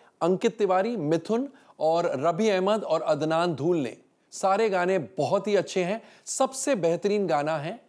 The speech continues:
गलियां। That has been composed by अंकित तिवारी and penned by मनोज मुंतशिर। इतना बेहतरीन गाना है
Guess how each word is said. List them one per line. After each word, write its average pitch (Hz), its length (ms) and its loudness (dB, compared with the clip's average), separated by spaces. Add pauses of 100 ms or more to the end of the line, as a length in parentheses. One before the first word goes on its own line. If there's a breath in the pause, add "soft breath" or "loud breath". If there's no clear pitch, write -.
(240 soft breath)
गलियां। 143 760 -2
That 175 200 2
has 170 140 -2
been 160 120 0
composed 156 400 2
by 151 140 4
अंकित 156 420 -4
तिवारी 156 380 2 (100)
and 143 120 -2 (100)
penned 165 240 0
by 156 140 4
मनोज 147 460 0
मुंतशिर। 127 640 -2 (380 soft breath)
इतना 202 440 0
बेहतरीन 151 580 0
गाना 135 280 0
है 143 280 -6